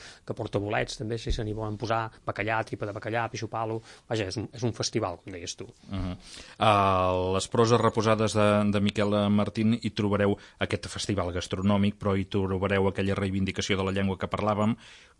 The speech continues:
Speaker 2: com hi trobareu també moments d'una tendresa per mi exquisida, com el capítol dedicat als gossos. A l'amor, a l'amor vertader, es diu?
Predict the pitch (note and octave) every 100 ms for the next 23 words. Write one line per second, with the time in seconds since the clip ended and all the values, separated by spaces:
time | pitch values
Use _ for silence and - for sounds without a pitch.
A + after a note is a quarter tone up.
0 | _ C3+ C3+ C3+ C#3+ B2+ A#2+ A#2 A#2 A#2+
1 | B2 - - A#2 A2 A2+ B2 - - _
2 | G#2 A2+ A2+ A#2+ C3 C#3 - G#2+ G2+ G#2
3 | G#2+ A2 G#2+ G#2+ G#2+ G2+ - - G2+ A2
4 | A2+ B2 E3+ - - _ _ - A#2+ A2+
5 | A#2 C#3 - G#2 G2 G2 G2 F#2 - -
6 | A2 B2+ A2+ G#2+ G2+ G#2 - G#2 F#2+ F#2
7 | F2 G2 G2 - E2+ F#2 G#2+ A#2+ A#2 -
8 | - - - G#2+ B2 A#2+ A2 A2 A2 C3
9 | A2+ D3+